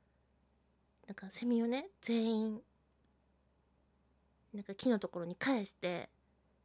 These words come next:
で、そのカゴをものすごいプリプリ怒りながら持って帰ってきてくれたの。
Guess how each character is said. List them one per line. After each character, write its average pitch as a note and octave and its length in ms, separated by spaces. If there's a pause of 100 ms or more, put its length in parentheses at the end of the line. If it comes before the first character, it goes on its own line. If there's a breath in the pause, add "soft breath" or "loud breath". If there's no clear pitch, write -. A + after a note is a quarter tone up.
(140)
で、 C4 180
そ - 140
の F3+ 80
カ - 160
ゴ F#3+ 300
を - 140 (260)
も F#3 220
の C#4 160
す C#4+ 200
ご C4+ 140
い G#3 60
プ - 200
リ - 60
プ - 120
リ F#3 80
怒 G3+ 160
り G#3 60
な G#3+ 100
が F#3+ 100
ら F#3+ 280 (1200 soft breath)
持 G#3 80
っ - 20
て - 100
帰 A3+ 100
っ G#3+ 40
て - 100
き - 40
て - 80
く - 80
れ F3+ 80
た F3+ 100
の。 F3+ 260